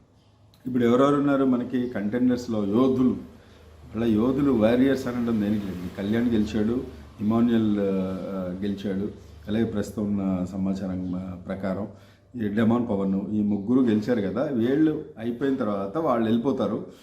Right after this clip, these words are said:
ఆ, ఎవరైతే వచ్చారో. శోభా శెట్టి కూడా వస్తుంది, మర్చిపోయాను చెప్పడం. మనం ఇప్పటిదాకా మీకు ఎవరెవరు వచ్చారు అనేది మీకు తెలుసు. నెక్స్ట్ ఈరోజు సోహైల్ వచ్చాడు, అది కూడా మీకు తెలుసు. సోహైల్తో పాటు నాకు తెలిసి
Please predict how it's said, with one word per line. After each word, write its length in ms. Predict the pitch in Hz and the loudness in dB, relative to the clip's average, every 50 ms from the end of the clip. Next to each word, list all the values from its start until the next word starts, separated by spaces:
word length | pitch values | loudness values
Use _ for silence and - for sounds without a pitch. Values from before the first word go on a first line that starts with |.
| - - - - - - _ _ _ - - 101 | -20 -20 -20 -20 -20 -20 _ _ _ -12 -8 -6
ఆ, 240 | 92 95 95 92 90 92 | -4 -2 -2 0 0 2
ఎవరైతే 380 | 98 104 107 110 107 - 117 | 2 2 2 0 -2 -2 -2
వచ్చారో. 360 | 104 98 - - 98 95 120 | -2 -2 -4 -4 -4 -4 -4
శోభా 300 | - - 117 110 117 127 | -4 -4 -4 -2 -2 -2
శెట్టి 280 | 127 127 127 117 - 127 | -2 -2 -2 -2 -2 -2
కూడా 180 | 123 123 120 117 | 0 0 0 0
వస్తుంది, 300 | - - 113 104 98 92 | -2 -2 -4 -4 -2 -2
మర్చిపోయాను 460 | 92 90 90 - - 117 107 98 95 | -4 -4 -6 -8 -6 -4 -4 -4 -4
చెప్పడం. 440 | 92 92 - 90 92 104 120 127 117 | -6 -6 -8 -8 -6 -4 -2 -2 -2
మనం 240 | 98 95 95 95 | 0 0 -2 -2
ఇప్పటిదాకా 720 | 95 - 107 104 107 117 110 110 113 113 113 110 107 104 98 101 | -4 -4 -2 0 2 2 2 2 2 0 2 2 2 0 0 -2
మీకు 180 | 95 - - | -4 -4 -4
ఎవరెవరు 280 | 95 95 98 110 110 110 | -4 -4 -2 -2 -2 -4
వచ్చారు 800 | 110 110 113 110 107 107 110 110 110 110 110 110 110 110 107 101 | -4 -6 -6 -4 -4 -2 -2 -2 -2 -2 -2 -2 -2 -2 -2 -2
అనేది 280 | 98 104 104 104 120 | -2 -2 -2 -2 0
మీకు 220 | 123 117 101 95 92 | 0 0 -2 -2 -2
తెలుసు. 440 | 92 95 98 95 - 110 123 165 180 - - - - _ _ _ _ | -4 -4 -6 -6 -6 -8 -8 -8 -10 -12 -16 -20 -20 _ _ _ _
నెక్స్ట్ 280 | 143 135 - - - 143 139 131 127 123 117 113 107 101 101 - - - - _ _ _ _ _ - 104 | -20 -20 -20 -10 -2 0 2 4 4 4 4 4 2 0 -2 -4 -10 -16 -20 _ _ _ _ _ -12 -8
ఈరోజు 560 | 101 104 113 120 120 117 120 117 110 104 - - - - | -4 0 0 2 2 2 2 0 0 -2 -4 -12 -10 -8
సోహైల్ 340 | 107 104 104 120 123 123 117 | -6 -2 0 2 4 4 2
వచ్చాడు, 340 | 110 117 - 120 110 107 120 | 2 0 -2 0 0 2 2
అది 180 | 113 104 104 | 2 2 2
కూడా 160 | 113 120 123 | 2 2 2
మీకు 200 | 120 113 107 98 | 2 2 2 2
తెలుసు. 380 | 92 95 95 95 95 135 139 - - - - _ _ _ _ - | 0 -2 -2 -4 -4 -6 -8 -8 -12 -18 -20 _ _ _ _ -8
సోహైల్తో 460 | 123 104 120 135 147 147 143 160 139 | -4 0 2 2 2 2 0 0 -2
పాటు 640 | 117 113 107 101 101 120 - 151 170 180 175 165 156 143 131 117 - - 107 | 0 0 2 2 2 2 0 2 2 2 2 2 0 -2 -2 -4 -6 -8 -8
నాకు 380 | 107 110 104 101 123 123 - | -6 -6 -4 -4 -4 -4 -4
తెలిసి 460 | - 120 127 123 - 151 151 156 156 | -2 0 0 0 0 -2 -4 -4 -4